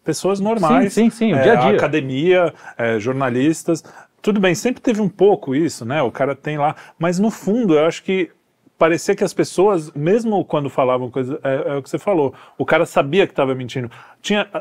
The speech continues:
Speaker 1: nos anos noventa, parecia que muita gente não sabia muito que tava mentindo, tava re-, é, é, repetindo algo que
Speaker 2: É.
Speaker 1: ela ouviu na escola, ou que ela aprendeu.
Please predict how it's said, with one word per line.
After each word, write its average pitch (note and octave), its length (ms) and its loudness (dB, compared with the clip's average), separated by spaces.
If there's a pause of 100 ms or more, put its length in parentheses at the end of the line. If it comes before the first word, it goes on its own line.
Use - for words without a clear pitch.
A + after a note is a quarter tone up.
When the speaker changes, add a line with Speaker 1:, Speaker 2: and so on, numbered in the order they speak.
(240)
Speaker 1:
nos E3+ 240 0
anos G3+ 200 0
noventa, F#3 440 0
parecia F3+ 320 0
que G3+ 120 -8
muita G#3 340 0
gente E3+ 300 -4
não G3 140 -2
sabia G3 360 0
muito D3+ 240 -4
que - 80 -20
tava B2+ 180 0
mentindo, A2+ 440 -10
tava C3+ 280 -4 (300)
re-, D3+ 340 -2
é, A#2 340 -4 (380)
é, A2+ 380 -8
repetindo E3+ 680 0
algo D#3+ 420 4
que G3 80 0
Speaker 2:
É. G3+ 60 4
Speaker 1:
ela D#3 140 6
ouviu D3 260 0
na C#3 80 -4
escola, C3 520 2
ou A2 60 -4
que - 80 -6
ela A#2+ 100 -2
aprendeu. A#2+ 380 -4